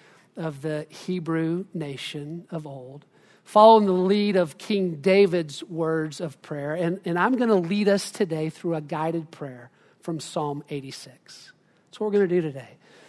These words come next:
And, and I might even say that, and you might go, "Oh, man, I didn't come here to spend all that time in prayer." I, I, I, I honestly,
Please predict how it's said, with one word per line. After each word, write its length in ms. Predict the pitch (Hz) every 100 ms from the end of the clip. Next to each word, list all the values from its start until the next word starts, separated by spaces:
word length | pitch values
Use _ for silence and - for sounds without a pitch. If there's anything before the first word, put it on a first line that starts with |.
| - _
And, 120 | 175 185
and 160 | 185
I 20 | 185
might 180 | 208 220
even 120 | 196
say 260 | - 196
that, 220 | 185 170 170 165
and 120 | - 175
you 80 |
might 220 | 175 170 160
go, 200 | 160 165
"Oh, 200 | 175 147
man, 400 | 143 147 139 139 _ _ _ _ _ _ _ _ -
I 80 | 214
didn't 160 | 175
come 160 | 156 147
here 120 | 151
to 40 |
spend 220 | 135 - 147
all 80 |
that 140 | 143 147
time 200 | 147 139
in 100 | 131
prayer." 280 | 139 139 135 _ _ _ _ _ _ _ _ _ _ - -
I, 120 | 190 196
I, 300 | 202 190 208
I, 80 | 208
I 140 | 190 196 202
honestly, 440 | 202 202 - 202